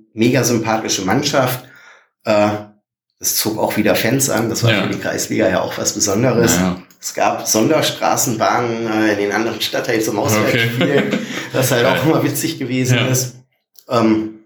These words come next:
Speaker 1: in Ruhe ist neunzehn zu eins gegen Wolfsanger und es hat sich dann vier Aufstiege in Folge gezogen. Ähm, irgendwann waren wir in der Landesliga angelangt auch. Ähm,
Speaker 2: Mhm.
Speaker 1: dann durfte auch mal wieder vom, vom G-Platz gewechselt werden ins Ausstadion.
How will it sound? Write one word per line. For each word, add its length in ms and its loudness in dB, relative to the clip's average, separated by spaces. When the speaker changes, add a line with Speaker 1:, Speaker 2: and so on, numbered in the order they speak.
Speaker 1:
in 120 -6
Ruhe 180 0
ist 140 2
neunzehn 360 2
zu 120 2
eins 240 0
gegen 220 -2
Wolfsanger 760 2
und 440 0
es 140 -2
hat 140 0
sich 140 2
dann 400 2
vier 200 2
Aufstiege 400 0
in 60 0
Folge 340 2
gezogen. 720 0
Ähm, 340 2
irgendwann 440 2
waren 180 2
wir 60 -2
in 60 0
der 120 -2
Landesliga 600 0
angelangt 520 0
auch. 400 2
Ähm, 200 0
Speaker 2:
Mhm. 40 -2
Speaker 1:
dann 120 0
durfte 280 2
auch 120 0
mal 200 2
wieder 220 2
vom, 460 0
vom 220 -2
G-Platz 460 0
gewechselt 440 -2
werden 240 2
ins 160 0
Ausstadion. 960 0